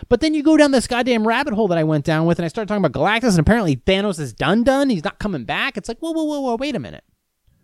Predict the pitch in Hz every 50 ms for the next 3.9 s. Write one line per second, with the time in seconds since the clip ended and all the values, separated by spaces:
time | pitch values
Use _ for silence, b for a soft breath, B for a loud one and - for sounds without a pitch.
0 | _ _ - - - - 277 294 311 285 - 269 262 254 233 254 277 302 - -
1 | 339 311 254 294 330 311 320 349 320 320 320 311 339 370 320 110 - - - b
2 | b b b b b - 180 - 262 269 277 254 247 220 - - 254 247 233 220
3 | 214 185 - _ _ _ _ _ 180 175 180 226 247 269 254 226 180